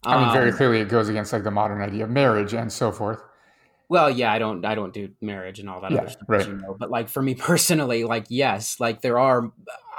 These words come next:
Speaker 2: I, I, I guess I'm limited here in terms of, like, I would be critiqued. I do believe in some, some moral and ethical absolutes. They're not religiously or, uh, scientifically informed. Uh, one might argue they, they, or maybe I, even I would argue they are inherent,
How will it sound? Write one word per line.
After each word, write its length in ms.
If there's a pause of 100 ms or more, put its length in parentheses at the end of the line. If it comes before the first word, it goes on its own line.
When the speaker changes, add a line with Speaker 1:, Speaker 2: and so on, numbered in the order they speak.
Speaker 2:
I, 300
I, 100 (500)
I 100
guess 200
I'm 180
limited 360
here 280
in 160
terms 320
of, 240
like, 200
I 120
would 140
be 160
critiqued. 480
I 80
do 240
believe 440
in 340
some, 480
some 280
moral 380
and 100
ethical 440
absolutes. 640
They're 160
not 200
religiously 720 (360)
or, 440
uh, 160
scientifically 720
informed. 480 (400)
Uh, 320 (240)
one 220
might 200
argue 400
they, 460
they, 320
or 220
maybe 420
I, 180
even 220
I 160
would 140
argue 340
they 280
are 200
inherent, 600